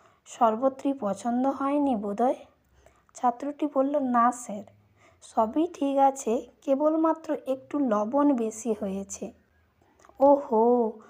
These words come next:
তাহলে তো এটি এখন ফেলনা হলে গেছে। গ্লাসটি দাও, এটি ফেলে দিয়ে নতুন শরবত বানিয়ে নিয়ে আসি।" কিন্তু ছাত্রটি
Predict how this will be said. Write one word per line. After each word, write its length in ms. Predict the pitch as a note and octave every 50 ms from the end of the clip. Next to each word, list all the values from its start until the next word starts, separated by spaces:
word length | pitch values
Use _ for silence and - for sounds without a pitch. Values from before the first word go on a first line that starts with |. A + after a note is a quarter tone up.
| - - _ _ _ -
তাহলে 500 | G#3+ G3+ G3+ G#3 G3+ C4 C4+ C4+ D4+ D4+
তো 260 | D4 - - C#4+ C#4+
এটি 460 | C4+ A#3 A#3 A#3 - - C4+ C4+ C4+
এখন 460 | C4 C4 C4 - C#4+ C4+ B3 A3+ A3 - - - _ _ _ _ _ _ _ _ _ -
ফেলনা 540 | - - A#3+ A#3+ A#3+ B3+ C4 C4+ C#4 C#4 D#4 - -
হলে 480 | B3+ B3+ B3+ C4 C4+ B3+ A3+ G#3+ A#3+ - - - - - - _ _ _ _ _ _ _ _ - A3
গেছে। 460 | A3+ A3+ A3 A3 A3 - - G3+ F#3+ G3+ - - - - - - - _ _ _ _ _ _ _ _ _ _ - G#3+
গ্লাসটি 520 | G#3+ B3+ B3 A#3+ B3+ C4 C4 - - C4+
দাও, 340 | A3+ G#3 A#3 G#3+ G3+ G3+ G3+ - - _ _ _ _ _ _ _ _ _ _ -
এটি 360 | C4+ C4 B3+ B3+ - C#4+ C#4+
ফেলে 420 | C#4 - B3 G#3+ G#3+ A#3 B3 C4
দিয়ে 480 | A#3+ B3+ D4 C#4 C4+ A#3+ A3 A#3 A#3 - -
নতুন 420 | A#3 A3+ A#3 A#3 B3 - C#4 C#4
শরবত 580 | C#4+ - - B3 A3+ A3+ A3 A#3 B3+ B3+ B3+ C4
বানিয়ে 540 | A#3+ A#3 A3+ A3+ A#3 B3 B3+ C4 B3 A#3+ A#3
নিয়ে 320 | A3 G#3 G#3+ A3+ A3+ A3+
আসি।" 480 | A3 G3+ G3+ G3 G3 - - G3+ G#3 G#3+ - _ _ _ _ _ _ _ _ _ _ _ _ _ _ _
কিন্তু 340 | - D4 E4 E4 D#4+ - D4+
ছাত্রটি 920 | C#4+ - - A#3+ A3+ A3+ A3+ - - D4 D4+ D4+ D4+ - C4 A3 G3+ A#3